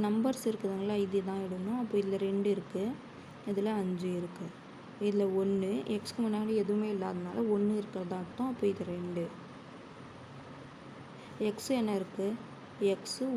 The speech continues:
ஒய் is equal to B-னா is equal to-க்கு இருக்-, இந்த சைடு இருக்கிறத நம்ம எடுத்து எழுதணும். அப்போ கழித்தல் ரெண்டு, கழித்தல் மூணு. அப்போ இதுல இது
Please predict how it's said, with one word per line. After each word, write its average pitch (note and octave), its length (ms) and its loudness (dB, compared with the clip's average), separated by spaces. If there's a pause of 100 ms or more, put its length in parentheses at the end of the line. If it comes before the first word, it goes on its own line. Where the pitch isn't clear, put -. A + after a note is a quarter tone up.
ஒய் F#3 200 0 (2500)
is G3 140 -2
equal G#3 320 2
to G#3 120 2
B-னா B3 260 4 (100)
is G3+ 140 2
equal A3 260 2
to-க்கு G#3 200 2
இருக்-, - 180 -6 (160)
இந்த G#3 220 4
சைடு A3 220 4
இருக்கிறத G3+ 440 0
நம்ம G3+ 200 2
எடுத்து F3+ 260 -4
எழுதணும். F#3 340 -2 (400)
அப்போ G3 220 0
கழித்தல் G#3+ 520 2
ரெண்டு, G3 240 0 (140)
கழித்தல் G3 540 0
மூணு. F3+ 200 -4 (2000)
அப்போ A3 160 4 (180)
இதுல G#3+ 220 4 (220)
இது G3+ 160 4